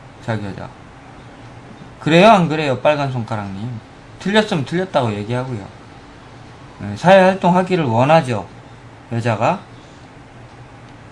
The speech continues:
그 다음에, 어,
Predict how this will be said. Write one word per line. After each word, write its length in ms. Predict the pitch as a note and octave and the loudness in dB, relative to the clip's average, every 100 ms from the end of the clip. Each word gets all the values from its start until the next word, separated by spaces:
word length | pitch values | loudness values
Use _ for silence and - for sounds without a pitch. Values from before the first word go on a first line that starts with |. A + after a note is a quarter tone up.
| - - - - - - - - - | -20 -20 -20 -20 -20 -20 -20 -18 -4
그 80 | |
다음에, 520 | A#2+ D3 C#3+ F3+ A3 G#3+ - - - - - | 2 4 4 2 0 -2 -14 -20 -20 -20 -6
어, 440 | A#2 A#2 A2+ A2 | -2 0 -2 -4